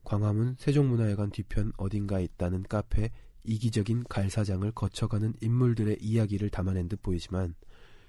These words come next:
결국 전체를 관통하는 건 주인공이자 화자인 희윤의 옛 연인을 죽인 연쇄살인범은 과연 누구인지를 추적하는 과정이라고 보면 될 것 같다.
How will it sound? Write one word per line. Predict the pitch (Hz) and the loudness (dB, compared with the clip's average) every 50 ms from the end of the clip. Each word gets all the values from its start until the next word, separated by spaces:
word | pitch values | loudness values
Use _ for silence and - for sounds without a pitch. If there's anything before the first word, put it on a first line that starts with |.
| - - - - | -20 -20 -20 -10
결국 | - - 120 117 117 123 139 135 - - | 0 2 4 4 6 6 4 2 0 -4
전체를 | - - 113 113 113 - 123 120 123 127 | 0 2 2 2 4 4 4 4 4 4
관통하는 | 123 - 104 98 92 - 101 95 90 85 82 80 | 2 2 0 0 2 2 2 2 2 0 0 0
건 | 98 104 117 123 - - - - - - - - - - - _ - | 0 0 -2 -2 -6 -14 -20 -20 -20 -20 -20 -20 -20 -20 -20 _ -14
주인공이자 | - - 127 123 127 123 107 104 95 90 82 - 80 71 - - - - - - - - | -6 2 4 4 6 6 4 2 0 0 -2 -4 -6 -8 -10 -14 -20 -20 -20 -20 -18 -8
화자인 | - - 117 110 - 104 90 87 98 113 120 - - - - - | -4 0 0 0 2 2 2 2 0 0 -2 -6 -12 -20 -20 -18
희윤의 | - - - 139 131 127 120 127 131 - - | -8 0 2 4 4 4 4 2 0 0 0
옛 | - 113 120 117 - 107 | 0 0 0 0 0 -2
연인을 | 104 98 98 101 98 101 98 98 | -2 0 0 0 0 0 -2 -2
죽인 | - - 98 104 98 98 - - | -2 -4 -2 -2 -2 -2 -2 -2
연쇄살인범은 | 104 104 110 110 113 123 113 - 123 123 117 110 110 120 127 127 | 0 0 0 2 2 0 0 2 2 2 2 2 2 0 0 0
과연 | 123 - - 101 110 120 131 127 131 | -2 -2 0 2 2 2 2 0 0
누구인지를 | 117 120 120 131 131 120 120 110 117 117 120 | -2 0 2 2 2 2 2 2 2 0 0
추적하는 | - - 131 131 120 - 113 107 98 98 | 0 0 0 0 0 0 0 0 0 -2
과정이라고 | - - 90 92 90 101 92 92 90 82 85 80 82 87 - - - - - - - | -4 -2 -2 0 0 0 0 0 0 0 -2 -2 -4 -6 -8 -8 -14 -20 -20 -14 -6
보면 | - 110 92 92 90 82 | -4 0 0 0 0 0
될 | - 92 90 | -2 -4 -4
것 | - 87 - | -4 -4 -6
같다. | - 95 95 - - - - | -6 -8 -12 -10 -14 -16 -16